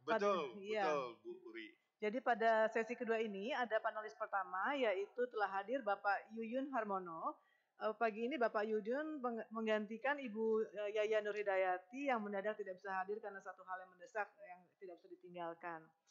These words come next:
Speaker 2: Ya.
Speaker 1: Nah, sebelum memulai presentasi, saya akan membacakan biogra-,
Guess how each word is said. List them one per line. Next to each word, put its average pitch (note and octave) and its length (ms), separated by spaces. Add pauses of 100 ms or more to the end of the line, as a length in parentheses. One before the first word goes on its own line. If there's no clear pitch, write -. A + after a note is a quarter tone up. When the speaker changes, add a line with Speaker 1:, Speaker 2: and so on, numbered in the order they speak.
Speaker 2:
Ya. G3 120 (280)
Speaker 1:
Nah, F#3 80
sebelum A3+ 400
memulai A#3+ 320
presentasi, A3+ 960
saya A3+ 160
akan A3 160
membacakan G#3 560
biogra-, G3+ 400